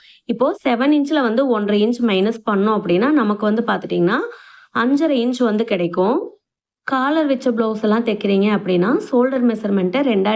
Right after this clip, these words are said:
டிவைட் பண்ணி வரக்கூடிய மெஷர்மெண்ட்டை அப்படியே மார்க் பண்ணிக்கலாம். நெக்ஸ்ட் வந்து பார்த்துட்டிங்கன்னா ஆம்கோலோட உயரம். ஆம்கோலோட உயரம் வந்து பார்த்துட்டிங்கன்னா நான் அஞ்சரை இன்ச் மார்க் பண்றேன்.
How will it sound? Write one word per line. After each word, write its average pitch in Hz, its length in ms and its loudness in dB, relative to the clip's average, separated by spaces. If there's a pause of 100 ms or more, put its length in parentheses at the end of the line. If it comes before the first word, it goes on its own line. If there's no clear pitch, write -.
டிவைட் 190 280 0
பண்ணி 180 480 0 (360)
வரக்கூடிய 240 520 0
மெஷர்மெண்ட்டை 196 640 0 (140)
அப்படியே 196 320 0
மார்க் 190 360 0
பண்ணிக்கலாம். 175 420 0 (720)
நெக்ஸ்ட் 254 380 -2
வந்து 269 200 2
பார்த்துட்டிங்கன்னா 202 560 0 (140)
ஆம்கோலோட 220 640 0
உயரம். 190 640 0 (380)
ஆம்கோலோட 294 500 0
உயரம் 226 380 0
வந்து 220 220 2
பார்த்துட்டிங்கன்னா 185 540 0
நான் 196 340 -2
அஞ்சரை 220 160 0
இன்ச் 214 280 -2
மார்க் 185 340 0
பண்றேன். 190 440 0